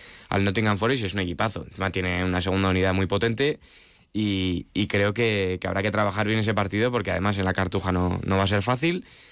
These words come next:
y, y Lisi pues tendrá que ver quién mete en la rotación, si algunos físicamente llegan, no llegan.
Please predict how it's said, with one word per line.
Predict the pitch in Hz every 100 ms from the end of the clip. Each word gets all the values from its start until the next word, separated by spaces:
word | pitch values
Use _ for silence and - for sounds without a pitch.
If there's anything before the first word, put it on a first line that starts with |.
| - _ -
y, | - 107 101 95 90 85
y | - 98
Lisi | 95 117
pues | 107 98
tendrá | 92 95
que | 101
ver | 107 92
quién | 107 104 101
mete | 98 107
en |
la | 104
rotación, | 107 110 117 113 147 151 143
si | - 107
algunos | 98 101 104 104 -
físicamente | 110 104 107 107 101 110
llegan, | 123 131 135 135 127 110
no | 110
llegan. | 127 123 131 135